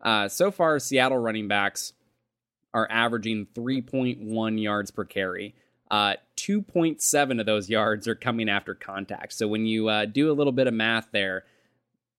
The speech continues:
they're only getting fourteen inches per carry before they get hit by a defender right now, um, which is just, uh, absurd to think about. Um, so, so this, this offensive line is a disaster, right? And,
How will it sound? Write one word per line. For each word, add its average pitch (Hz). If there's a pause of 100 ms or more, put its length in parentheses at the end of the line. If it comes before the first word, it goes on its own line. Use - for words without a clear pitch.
(120)
they're 147
only 202
getting 151 (100)
fourteen 143
inches 107
per 104
carry 95
before 95
they 92
get 95
hit 95
by 90
a 87
defender 87
right -
now, - (420)
um, 95
which 123
is 117
just, 143 (320)
uh, 117
absurd 95
to 92
think 80
about. 62 (400)
Um, 104
so, 147
so 165
this, 202 (100)
this 170
offensive 196
line 120
is 107
a 104
disaster, 95
right? 98
And, 131